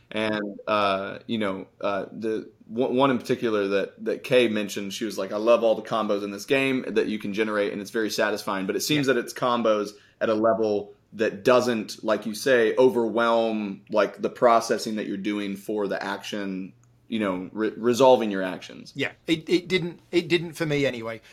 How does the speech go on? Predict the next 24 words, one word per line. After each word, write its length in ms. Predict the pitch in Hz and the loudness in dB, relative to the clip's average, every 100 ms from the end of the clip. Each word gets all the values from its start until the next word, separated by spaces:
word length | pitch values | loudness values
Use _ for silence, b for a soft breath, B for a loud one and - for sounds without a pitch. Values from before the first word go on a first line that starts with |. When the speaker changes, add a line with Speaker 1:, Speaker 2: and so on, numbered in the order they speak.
| B | B
Speaker 2:
Um, 340 | 160 160 165 170 | 4 4 4 -2
so 100 | 180 | 2
yeah, 140 | 196 | 4
we've 140 | 156 151 | 4 4
got 160 | 208 185 | 4 2
some 120 | 190 | -2
comments 320 | - 175 160 | 0 0 0
from 160 | - 165 | -6 -4
the 80 | 156 | 0
Patreon 300 | 147 139 123 | 0 -2 -8
supporters. 340 | - 123 120 | -8 -8 -4
That, 200 | 147 165 | -2 0
that 140 | 156 156 | 0 0
was 100 | 135 | 0
Kay's 220 | 151 143 | 0 0
comment. 280 | - 120 143 | -2 -8 0
Matthew 360 | 175 160 180 | 0 0 -4
said, 220 | 156 151 139 | 2 0 0
"It's 100 | 139 | -6
a 60 | |
brilliant 420 | 120 165 180 180 | -2 2 2 0
medium 440 | 160 170 156 156 147 | -4 -4 0 -2 2
weight 260 | 143 143 | 2 2
game, 400 | 131 135 185 220 | 0 0 -2 -8